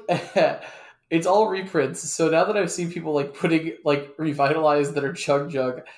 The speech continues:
I don't care what art is on it. I just want a stupid, I, I just want more fancy versions of Revitalize. I, I now have, like, a foil of every Revitalize. I have the full art Strixhaven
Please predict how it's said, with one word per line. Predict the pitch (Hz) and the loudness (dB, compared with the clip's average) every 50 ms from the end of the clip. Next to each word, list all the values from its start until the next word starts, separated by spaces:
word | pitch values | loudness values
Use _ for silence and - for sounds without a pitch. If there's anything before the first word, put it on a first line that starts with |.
| _ _ - | _ _ -2
I | 143 151 | 0 2
don't | 170 170 170 | 2 2 2
care | 160 151 | 2 2
what | 147 147 147 | 2 2 2
art | 123 123 139 135 | 0 0 0 0
is | 135 131 | -2 -4
on | - - 127 127 123 | -2 -2 -2 0 0
it. | 123 113 - - | -2 -6 -4 -4
I | 135 135 | -4 -2
just | 147 151 147 - - | -2 -4 -6 -4 -2
want | 180 180 175 175 - 165 | 0 0 0 0 0 0
a | 147 143 | 0 0
stupid, | 143 - - - 170 165 170 170 175 170 165 165 165 - - _ _ _ _ - | 0 -4 -6 -4 -2 -2 -2 0 0 0 0 -2 -6 -14 -20 _ _ _ _ -2
I, | 147 - - 156 | -2 0 0 0
I | |
just | 170 185 214 214 247 | 0 0 -2 -4 -2
want | 247 - - | -2 -2 -2
more | 139 139 147 160 165 165 165 | -2 0 2 2 2 2 0
fancy | - 143 147 147 143 - 131 | -2 -4 -4 -4 -4 -6 -8
versions | 120 127 127 131 139 139 127 127 | -6 -6 -6 -6 -6 -6 -8 -8
of | 123 127 | -8 -10
Revitalize. | 120 120 123 120 120 123 120 120 123 123 123 123 120 - _ _ _ _ _ _ - | -8 -6 -4 -4 -4 -2 -2 -2 -2 -2 -2 -4 -10 -12 _ _ _ _ _ _ -6
I, | 123 123 123 - 127 | -6 -6 -4 -4 -4
I | 135 | 0
now | 143 156 156 151 | 2 4 4 4
have, | 139 135 | 4 2
like, | 131 127 - - | -2 -4 -4 -6
a | 131 - | -10 -8
foil | - 139 139 156 156 151 147 | -4 0 2 2 4 2 2
of | 139 | 0
every | 135 139 139 139 135 | 0 -2 -2 -2 -2
Revitalize. | 123 127 127 131 131 135 135 135 131 135 139 139 139 135 139 - - _ _ _ _ _ - | -2 0 0 0 0 0 0 0 2 2 2 0 -2 -4 -8 -14 -18 _ _ _ _ _ -6
I | 120 127 | -6 -4
have | - - 131 127 127 127 127 | -2 0 -2 -2 -2 -4 -8
the | 127 123 127 127 127 _ _ _ - - - | -8 -8 -8 -10 -12 _ _ _ -16 -6 -2
full | 160 160 160 - - | -2 -2 0 0 2
art | 147 147 151 147 - - - - _ _ | 2 2 2 2 -2 -8 -16 -18 _ _
Strixhaven | - - - - 147 147 - - - 143 143 139 139 139 131 131 131 | -16 -12 -8 -6 -6 -6 -6 -6 -4 -4 -4 -2 -2 -4 -4 -6 -8